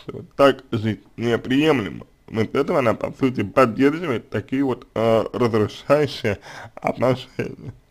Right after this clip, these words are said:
Дальше. М, у меня нет друзей. Почему? Из дома практически не выхожу. Почему? А, только в магазин по необходимости. Почему? То есть, почему? Вы говорите, «э, это все, но почему? Как, как, как, какие основания для этого?»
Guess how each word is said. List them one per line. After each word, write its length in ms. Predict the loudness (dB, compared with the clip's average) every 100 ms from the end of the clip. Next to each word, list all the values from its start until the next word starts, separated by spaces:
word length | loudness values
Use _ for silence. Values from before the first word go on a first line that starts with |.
| _ _ _ -20 -20 -20 _ _ _ _ -4
Дальше. 500 | 10 12 12 6 4
М, 580 | 4 4 0 -6 -4 0
у 60 | 0
меня 140 | 4
нет 220 | 4 4
друзей. 400 | 4 4 4 0
Почему? 560 | 0 -4 0 2 2 0
Из 120 | 0
дома 260 | 0 0 4
практически 540 | 2 2 -4 -6 -4
не 80 | -2
выхожу. 460 | 2 2 2 0
Почему? 680 | -4 -4 -4 -2 -2 -2 -4 -10 -20 _ -2
А, 160 | 0 2
только 320 | 0 -2 -8
в 60 |
магазин 500 | -6 -4 -2 0 -2
по 80 | -2
необходимости. 760 | -2 -2 0 -4 -2 -8 -10 -14
Почему? 680 | -10 -10 -4 -2 -2 -6 -12 _
То 80 | -14
есть, 120 | -12 -8
почему? 580 | -6 -4 -2 -2 -4 -8 -6
Вы 100 | -6
говорите, 560 | -2 0 2 0 -6 -8
«э, 60 | -8
это 400 | -2 -2 2 0
все, 260 | 2 0 2
но 140 | 0
почему? 680 | -2 -6 -2 -4 -2 -6 -6
Как, 200 | -8 -8 -12 -16 -18 -20 -4
как, 160 | -4 -4 -6
как, 240 | -2 -2
какие 320 | -4 -6 -2 0
основания 640 | -2 0 0 0 -2 -6
для 300 | -6 -4 -6
этого?» 260 | -8 -16